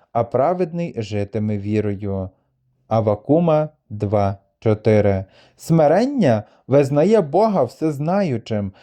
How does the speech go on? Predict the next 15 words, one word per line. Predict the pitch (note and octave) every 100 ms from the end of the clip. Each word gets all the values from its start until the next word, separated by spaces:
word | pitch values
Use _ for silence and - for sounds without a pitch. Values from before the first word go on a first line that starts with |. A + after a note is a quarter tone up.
| _
всемогутнім | - - G#3 G3+ E3+ G3 A3 G3+ G3 -
і | E3
праведним. | C#3+ E3 F#3 F3 B2+ A2 G#2+ F#2+ F#2 - -
Воно | A2 C3 C3+ C3+
визнає, | B2 A#2+ B2 A#2+ G#2+ C3+ D#3+ D#3 _ _
що | - G3
тільки | F#3+ B3 A3+ A#3
Він | A3 B3 G#3+
один | D3+ C3+ E3+ E3+
благий. | B2+ C#3+ D#3 G3 D3+ G#2 - _ -
Воно | C#3 F3 F#3
говорить | G3 F#3+ A#3 G3 A#2+ A2+ -
разом | F3 G3+ D3+ D#3 E3
із | E3 -
пророком: | - G3+ G#3+ F#3 - A2+ G#2